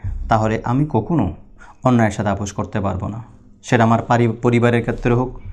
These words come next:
সেটা আমার ব্যক্তি জীবনে হোক, সেটা আমার রাষ্ট্রীয় জীবনে হোক, সেটা আমার সামাজিক জীবনে হোক। একটা অন্যায় আবদার আমার সাথে করা হয়েছে, আমাকে কর-, বলা হয়েছে, অন্যায় একটা কাজ করতে বলা হয়েছে, আমি সেটা করতে পারবো না।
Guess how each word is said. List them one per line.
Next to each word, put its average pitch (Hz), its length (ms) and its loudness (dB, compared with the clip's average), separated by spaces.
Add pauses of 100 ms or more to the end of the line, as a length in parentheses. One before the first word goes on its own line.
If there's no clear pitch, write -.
(260)
সেটা 131 220 2
আমার 123 140 4
ব্যক্তি 117 320 0
জীবনে 120 280 0
হোক, 139 280 -4 (320)
সেটা 127 200 0
আমার 131 160 4
রাষ্ট্রীয় 131 380 2
জীবনে 131 260 2
হোক, 156 280 0 (200)
সেটা 139 240 2
আমার 135 140 4
সামাজিক 151 520 0
জীবনে 95 280 -2
হোক। 87 320 -10 (1200)
একটা - 260 -2
অন্যায় 123 460 2 (560)
আবদার 120 340 2
আমার 123 220 0
সাথে - 440 -6
করা 127 220 2
হয়েছে, 104 380 -2
আমাকে 156 320 -2
কর-, 143 200 -2
বলা 139 220 2
হয়েছে, 101 480 -2 (760)
অন্যায় 156 320 4
একটা 160 140 0
কাজ 180 220 0
করতে - 260 8
বলা 110 200 6
হয়েছে, 101 360 -2 (540)
আমি 117 180 -2
সেটা 110 180 -6
করতে 120 320 -6
পারবো 98 280 -8
না। 110 100 -16